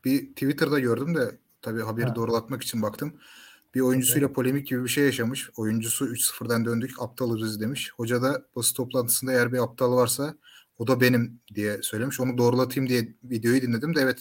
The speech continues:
Speaker 1: hakikaten öyle demiş adam.
Speaker 2: Öyle demiş.
Speaker 1: Bayağı,
Speaker 2: Aa,
Speaker 1: evet,
Speaker 2: okey.
Speaker 1: "Bir aptal varsa
Speaker 2: O,
Speaker 1: benim." demiş. Yıkılmışlar
Speaker 2: o
Speaker 1: bayağı
Speaker 2: içeride,
Speaker 1: belli ki.
Speaker 2: e, içeride ciddi rende de değil mi? Bunun hani bizdeki karşılığının bir de rendeki moral, e, şeyi de enteresan tabii yani deplasmanda.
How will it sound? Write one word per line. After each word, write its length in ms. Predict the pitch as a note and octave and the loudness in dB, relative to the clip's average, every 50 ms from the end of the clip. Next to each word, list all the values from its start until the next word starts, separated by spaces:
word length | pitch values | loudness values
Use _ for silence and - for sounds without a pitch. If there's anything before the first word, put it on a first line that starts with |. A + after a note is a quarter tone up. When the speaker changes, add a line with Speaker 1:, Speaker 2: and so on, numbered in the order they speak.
| - - | -8 -14
Speaker 1:
hakikaten 360 | - G#2+ - B2 A#2+ - A#2+ | -14 -8 -6 -6 -4 -2 -2
öyle 200 | A#2+ A#2 A#2 A2+ | -2 -2 -2 -2
demiş 240 | A#2 A#2 A#2 - - | -4 -4 -6 -6 -6
adam. 180 | G#2+ A#2 C3 - _ _ _ _ _ _ _ _ - - A2 - - - | -6 -6 -8 -10 _ _ _ _ _ _ _ _ -8 -8 -6 -4 0 2
Speaker 2:
Öyle 140 | C#3+ D#3 F3+ | 4 6 8
demiş. 140 | F#3+ F#3 | 8 10
Speaker 1:
Bayağı, 220 | - B2 C3+ C#3 D3 - - B3 | 10 10 10 10 8 4 2 2
Speaker 2:
Aa, 420 | - - D3+ E3 E5+ D#5 - - | 4 4 6 6 6 4 4 4
Speaker 1:
evet, 220 | - A#2 A#2 A2 - - - _ _ | 4 4 4 2 -2 -6 -12 _ _
Speaker 2:
okey. 180 | A2+ A#2 B2 B2+ - | -12 -12 -12 -12 -12
Speaker 1:
"Bir 220 | - A#2+ B2 B2 B2 | -8 -2 2 4 4
aptal 300 | A#2 G2+ G#2+ C3 B2+ B2+ | 4 4 4 4 6 6
varsa 240 | A#2 G#2 C3+ C#3+ C3+ | 6 6 6 6 6
Speaker 2:
O, 60 | C3 | 4
Speaker 1:
benim." 240 | C3 B2 B2 A2+ G#2 | 2 2 2 0 0
demiş. 320 | G#2+ B2+ D#3+ - - - - | 0 -2 -4 -6 -8 -10 -8
Yıkılmışlar 580 | A2+ A#2+ A2+ - - B2+ C#3 C#3+ C#3 D3+ - | -6 -4 -4 -2 0 0 4 6 6 6 6
Speaker 2:
o 60 | G#2 G2 | 4 4
Speaker 1:
bayağı 260 | - - - D3+ D#3 | 2 4 6 6 6
Speaker 2:
içeride, 140 | D#3+ D#3+ - - - | 6 8 8 8 8
Speaker 1:
belli 100 | - - | 6 4
ki. 120 | - D3 | -2 -4
Speaker 2:
e, 120 | D3+ E3 - | -4 -2 -2
içeride 540 | D#3 C#3+ B2+ - E3+ D#3+ F3 F3+ G#3 G#3 D#3 | -4 -2 4 6 8 8 8 8 6 4 4
ciddi 440 | C#3+ D#3+ D3+ D3 F3 G#3+ G#3 D#3+ | 2 -2 -6 -4 -2 0 2 4
rende 400 | D3+ D3+ D3+ D#3 E3 D#3+ G3+ A3 | 6 6 6 4 4 4 4 6
de 160 | A3 F#3 D#3 D3 | 6 4 2 2
değil 100 | G3 A#3+ | 0 0
mi? 120 | A3+ F3+ | 0 0
Bunun 260 | D3 D#3+ E3+ F3 F3+ | 0 0 -2 -2 0
hani 260 | D#3 D3 D#3+ D#3 D3 | -2 -2 -2 -2 -2
bizdeki 540 | D3+ D3 C#3+ C#3+ D3+ D#3+ C3+ - F#3+ F#3+ E3+ | -2 -2 -2 -2 -4 -6 -6 -4 -6 -6 -2
karşılığının 560 | - D#3+ D3 D3 C#3+ C3+ C#3 E3 F#3+ G#3 G3+ | 0 2 4 4 2 0 -4 -4 -4 -2 -4
bir 80 | F3 D#3 | -2 -2
de 220 | F3+ F#3+ F#3 - - _ _ _ _ _ - | -2 -2 -2 -4 -8 _ _ _ _ _ 0
rendeki 480 | B2+ C#3+ C#3 D3 D#3 D#3 E3 C3 - G3 | 2 4 4 4 2 0 -2 -2 0 2
moral, 440 | D#3+ D#3+ D#3+ D#3+ D#3+ D#3+ D#3+ D#3 C3+ _ - | 4 6 8 8 8 6 4 2 -4 _ 0
e, 360 | B2 C#3 C3+ C3+ B2+ - - | 2 4 4 4 2 0 -2
şeyi 240 | - D3 C3+ D3+ D#3 | 0 0 2 4 4
de 60 | A3+ | 4
enteresan 640 | F#3 E3 E3+ D3+ C3+ F3+ F3 F3 E3+ A3 F#3 D#3+ C3 | 4 4 2 4 6 6 6 6 6 4 4 4 2
tabii 180 | A#2+ G2 G2 | -2 -4 -6
yani 180 | - - - - | -10 -16 -12 -10
deplasmanda. 720 | A#2+ A2+ - - A#2+ B2 B2+ - C3 C3 C#3 C#3+ D3 C#3+ | -12 -10 -6 -4 -4 -4 -4 -2 -2 -2 0 0 0 -2